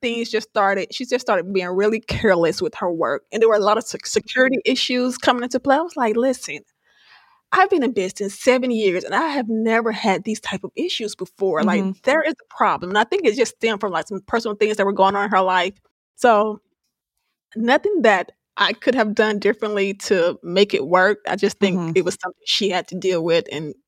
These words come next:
Speaker 1: and we decided to part ways.
Speaker 2: Yeah.
Speaker 1: So
Speaker 2: Yeah. Okay. All right. So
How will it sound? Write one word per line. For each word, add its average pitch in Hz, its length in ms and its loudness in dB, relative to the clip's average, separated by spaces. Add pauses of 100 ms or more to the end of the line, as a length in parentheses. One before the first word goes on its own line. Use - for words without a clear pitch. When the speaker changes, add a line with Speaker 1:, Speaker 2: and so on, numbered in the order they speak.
(420)
Speaker 1:
and 170 120 -4
we 220 140 2 (120)
decided 180 380 2
to - 80 -12
part - 340 -4
ways. - 580 -12 (160)
Speaker 2:
Yeah. 165 260 0
Speaker 1:
So 104 80 -12 (280)
Speaker 2:
Yeah. 165 320 -2 (1000)
Okay. 175 400 -2
All 220 140 2
right. 185 240 -2
So 226 520 0